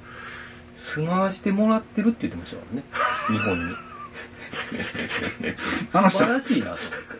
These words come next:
Speaker 2: ちょっと連絡取らなあかんね。そうそう。あの人もうあれでしょ？年季明けというか、執行猶予が。
Speaker 1: あ、お祝いしに。
Speaker 2: あ、あ、そうそうそう。執行猶予がね、あの、
Speaker 1: 時計。
Speaker 2: あの、もう、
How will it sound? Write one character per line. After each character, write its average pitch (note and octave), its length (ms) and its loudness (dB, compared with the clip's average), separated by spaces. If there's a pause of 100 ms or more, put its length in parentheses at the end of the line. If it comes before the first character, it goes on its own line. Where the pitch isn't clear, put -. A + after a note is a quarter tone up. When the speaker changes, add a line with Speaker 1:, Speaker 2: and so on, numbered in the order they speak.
(320)
Speaker 2:
ち - 60 0
ょ - 20 0
っ - 20 0
と C3+ 100 10
連 F3+ 120 8
絡 F3+ 160 8
取 B2 120 8
ら D3 80 10
な G#2 60 2
あ - 40 0
か D2+ 80 -4
ん - 40 -6
ね。 F2+ 60 0 (160)
そ - 120 -2
う - 60 -2
そ - 100 -4
う。 - 40 -2
あ - 100 -2 (420)
の F3 120 10
人 C3+ 120 2
も E3+ 200 10
う D#3 40 10
あ E3 40 8
れ D#3 80 6
で A2+ 60 0
し - 100 -8
ょ？ A#2 100 -4 (200)
年 C#3 260 6
季 C#3+ 100 4
明 D3 80 6
け D3+ 120 8
と C3 100 2
い A2 80 4
う - 20 -2
か、 F#2+ 260 0 (280)
執 - 160 -2
行 D#3 220 8
猶 B2+ 120 8
予 F#2+ 160 2
が。 D#2 180 -4 (220)
Speaker 1:
あ、 - 160 6 (580)
お A#2 120 0
祝 A#2 220 10
い A#2 140 2
し - 100 -6
に。 A#2+ 80 6
Speaker 2:
あ、 - 120 4
あ、 - 120 8
そ - 200 6
う - 40 4
そ - 120 4
う - 40 0
そ A#3+ 100 10
う。 - 80 -2 (320)
執 - 180 -4
行 D#3 160 6
猶 C#3 40 10
予 A#2+ 140 6
が F2+ 120 -2
ね、 - 240 -4
あ G#2 120 -4
の、 A3+ 160 0 (600)
Speaker 1:
時 - 140 -6 (440)
計。 B2+ 100 10
Speaker 2:
あ C#3 60 10
の、 C3 80 8
も B2+ 260 8
う、 A#2+ 40 0